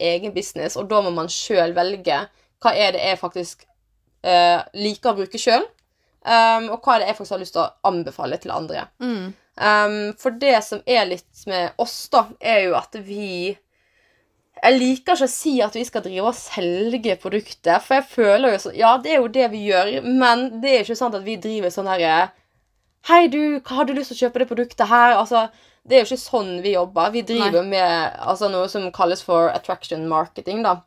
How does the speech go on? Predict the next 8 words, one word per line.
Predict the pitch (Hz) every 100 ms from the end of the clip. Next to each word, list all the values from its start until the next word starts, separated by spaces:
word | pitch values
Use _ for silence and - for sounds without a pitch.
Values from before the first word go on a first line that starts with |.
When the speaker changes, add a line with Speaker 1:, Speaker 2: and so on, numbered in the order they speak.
| _
Speaker 2:
Mm. | 226 214 170 190 _ 190
Speaker 1:
At | 190 - 202
vi | 190 226 208 180 - _ _ _ _
anbefaler | 254 220 185 165 160 143 139 175 156 156 262 269 _ _ _ _ _ _ _
produktene | 220 208 220 - - 175
til | 196
andre. | 165 170 180 180
Altså, | 143 196 214